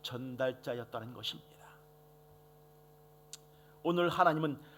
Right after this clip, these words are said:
바울에게 두기고와 같은 신뢰할 수 있고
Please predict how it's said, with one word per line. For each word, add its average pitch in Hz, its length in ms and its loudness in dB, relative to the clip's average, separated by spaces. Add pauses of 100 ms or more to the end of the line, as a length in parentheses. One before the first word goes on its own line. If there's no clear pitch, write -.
(200)
바울에게 220 500 12
두기고와 214 400 10
같은 208 380 6 (140)
신뢰할 240 480 12
수 233 120 0
있고 196 360 2